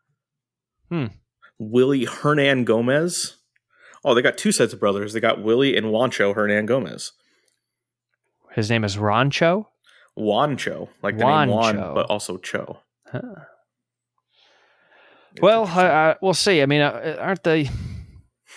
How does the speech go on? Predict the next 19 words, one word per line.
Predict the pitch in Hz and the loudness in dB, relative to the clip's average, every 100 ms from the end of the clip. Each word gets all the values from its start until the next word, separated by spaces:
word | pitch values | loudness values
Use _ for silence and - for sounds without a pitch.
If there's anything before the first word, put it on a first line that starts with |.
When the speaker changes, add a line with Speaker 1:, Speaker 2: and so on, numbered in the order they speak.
| - _ _ _ | -20 _ _ _
Speaker 1:
aren't | 208 | -2
the | 180 165 | 2 4
Olympics | 156 151 135 | 4 2 2
always | 143 143 131 | 4 4 4
kinda | - 151 147 | 0 0 0
just | 147 175 - | -2 -4 -4
like, | 175 220 | -4 0
eh? | 202 190 180 - - - _ _ _ - | 4 4 2 -2 -12 -20 _ _ _ -6
We | 139 | -2
sent, | 170 147 | 0 0
like, | 135 127 | -2 2
our | 120 110 - _ _ - | 2 0 -8 _ _ -10
C | - 131 131 | -6 -4 -4
team | 123 135 127 127 123 117 _ 139 | -4 -2 0 0 0 -4 _ -10
with | 110 | -4
a | |
couple | - 120 127 | -4 0 0
of | 120 | 0
Bs, | 123 120 123 123 - | 0 0 0 -2 -6